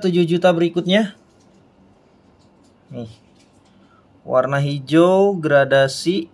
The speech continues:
ya, warna deep green, hijau tua, urat-urat emas. Mode ring seperti ini. Tuh. Mantap, bosku, ya.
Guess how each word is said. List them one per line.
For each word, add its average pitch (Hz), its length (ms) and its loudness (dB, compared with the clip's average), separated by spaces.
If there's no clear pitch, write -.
ya, 151 320 -4
warna 135 440 -2
deep 143 240 -8
green, 170 400 -4
hijau 143 400 -8
tua, 147 360 0
urat-urat 143 720 -2
emas. 151 580 -6
Mode 131 240 -4
ring 151 160 -2
seperti 147 480 -8
ini. 196 240 -4
Tuh. 117 240 -6
Mantap, 110 800 -6
bosku, 113 400 -8
ya. 135 320 -2